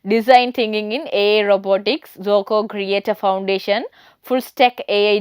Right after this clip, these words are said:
developer training program, master the top ஏ ஐ tools, வைப் ஏ ஐ கோடிங் ஆகிய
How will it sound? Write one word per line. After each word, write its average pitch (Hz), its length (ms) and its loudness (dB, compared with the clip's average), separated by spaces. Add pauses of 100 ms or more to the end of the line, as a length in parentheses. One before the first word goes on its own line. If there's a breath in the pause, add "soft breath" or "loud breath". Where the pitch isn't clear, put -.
developer 202 480 2
training 202 440 0
program, 196 540 2 (160)
master 202 420 -2
the 202 140 0
top 202 200 -2 (120)
ஏ - 20 0 (160)
ஐ - 20 -4 (140)
tools, 220 320 -4 (480 loud breath)
வைப் 208 260 4 (180)
ஏ 202 120 0
ஐ 196 80 0 (140)
கோடிங் 208 340 2 (100)
ஆகிய 208 380 2